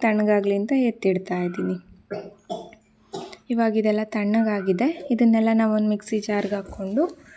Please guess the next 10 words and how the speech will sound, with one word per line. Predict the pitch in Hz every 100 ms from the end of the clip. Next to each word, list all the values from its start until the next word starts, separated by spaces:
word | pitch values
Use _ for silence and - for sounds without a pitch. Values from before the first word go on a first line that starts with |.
| - 165 - 233
ಮೊದಲು | 226 190 208 277 302
ಒಂದು | 226 226 -
ಸಲ | 226 311 - - - - - -
ಪೌಡ್ರ್ | 254 247 226 208
ಮಾಡ್ಕೊಂಬಿಡೋಣ. | 190 190 196 190 190 190 190 190 - _ _ _ - - - _ _ -
ಈ | 254 247
ಉಪ್ಪಿನಕಾಯಿನ | - 262 240 240 240 190 185 233 294
ಲೋ | 208 220 240
ಬಿ | 254 240
ಪಿ | 247